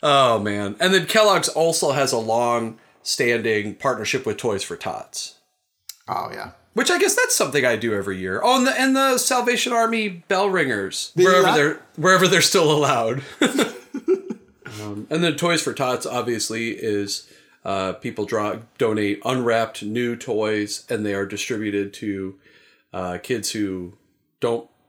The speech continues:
Speaker 1: get a lot of stuff, uh, during the holidays. So that's always great.
Speaker 2: It's a good program, yeah.
Speaker 1: I always buy the stuff that I think I would want if I was a kid today.
Speaker 2: <laughs>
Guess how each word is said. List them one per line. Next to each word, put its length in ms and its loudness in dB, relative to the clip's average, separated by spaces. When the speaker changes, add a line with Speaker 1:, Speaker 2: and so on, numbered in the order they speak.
Speaker 1:
get 280 0
a 80 -6
lot 200 -2
of 80 -6
stuff, 360 -10
uh, 160 -8
during 240 -8
the 60 -12
holidays. 440 -10
So 100 -4
that's 220 -2
always 480 -2
great. 300 -12
Speaker 2:
It's 100 -12
a 40 -12
good 160 -6
program, 440 -10
yeah. 220 -16
Speaker 1:
I 80 4
always 220 4
buy 160 4
the 100 -2
stuff 240 0
that 100 -2
I 140 -2
think 360 -4
I 140 -2
would 180 -6
want 340 -12
if 120 -6
I 80 0
was 140 -2
a 60 -10
kid 200 -10
today. 420 -10
Speaker 2:
<laughs> 220 -4